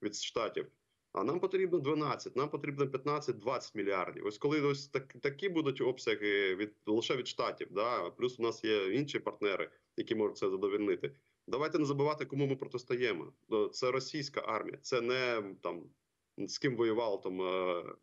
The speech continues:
м-, маджахети там, в, в Афганістані, з Пакистані, там, да, там, з ким вони воюють. Тобто обсяги загроз набагато більші для нас.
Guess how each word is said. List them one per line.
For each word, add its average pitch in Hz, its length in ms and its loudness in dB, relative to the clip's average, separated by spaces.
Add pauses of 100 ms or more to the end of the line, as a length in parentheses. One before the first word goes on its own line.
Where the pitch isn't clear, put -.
(220)
м-, 95 220 -2
маджахети 113 600 -2
там, 87 200 -4
в, 92 340 2
в 90 140 -4
Афганістані, 107 600 -2
з 101 60 -8
Пакистані, 104 600 -2
там, 90 220 -6
да, 101 120 0
там, 104 140 -8
з - 60 -12
ким 113 200 -2
вони 107 200 2
воюють. 90 400 0 (260)
Тобто 120 440 -2
обсяги 135 600 2
загроз 117 540 0
набагато 117 500 0
більші 113 480 -2
для 98 160 0
нас. 95 300 -2